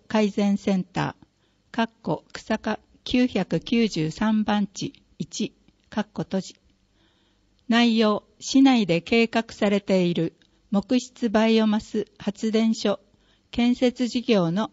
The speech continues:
経過報告。かっこ説明、太平事業株式会社、かっ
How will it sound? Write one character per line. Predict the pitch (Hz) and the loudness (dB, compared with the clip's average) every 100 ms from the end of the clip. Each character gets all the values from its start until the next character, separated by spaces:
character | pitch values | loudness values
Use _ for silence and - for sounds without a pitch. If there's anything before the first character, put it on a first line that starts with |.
| - | -4
経 | 226 233 | -2 -2
過 | 233 220 | 0 0
報 | 214 180 | 2 0
告。 | - 147 - - _ _ _ _ _ _ _ | -2 -10 -10 -16 _ _ _ _ _ _ _
か | 233 | -6
っ | 226 - | -6 -6
こ | 165 | -6
説 | - 170 202 | -4 -4 -2
明、 | 196 190 180 _ _ - | -2 -2 -4 _ _ -4
太 | 240 247 | -2 -2
平 | 254 240 233 | 0 0 0
事 | 226 | -4
業 | 214 220 214 _ | -2 0 0 _
株 | 214 208 208 | -6 -4 -4
式 | - - 196 | -6 -10 -6
会 | 190 170 | -4 -4
社、 | - - - _ - | -8 -16 -18 _ -10
か | |
っ | 220 | -8